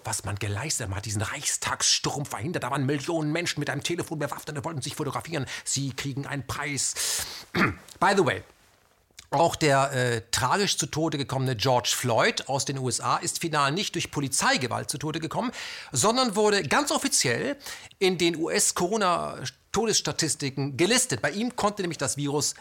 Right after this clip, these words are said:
nachgewiesen werden. An dieser Stelle ganz frisch reingekommen, eine Meldung zur Maskenpflicht aus dem Deutschen Bundestag.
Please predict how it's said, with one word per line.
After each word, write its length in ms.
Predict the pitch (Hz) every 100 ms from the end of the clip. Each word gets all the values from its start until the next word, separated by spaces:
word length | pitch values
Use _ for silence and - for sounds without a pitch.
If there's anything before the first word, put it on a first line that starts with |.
| -
nachgewiesen 1000 | 120 113 - - - 139 110 101 127 110 _
werden. 280 | - - - - _ _ - - - - _ _ _ -
An 340 | 180 180 190 180 175
dieser 220 | 240 240
Stelle 360 | 208 196 196
ganz 380 | 165 175 233 -
frisch 320 | - 185 139
reingekommen, 880 | 143 165 233 190 - 117 113 170 277 - - - - _ _ _ _ _
eine 360 | 156 165 165 160
Meldung 400 | 147 151 156 151
zur 200 | - 143
Maskenpflicht 960 | 170 214 - 240 - 214 202 - 220
aus 280 | 156 208 226
dem 240 | 226 202
Deutschen 420 | 180 180 175 180 147
Bundestag. 760 | 131 110 98 - 104 110 -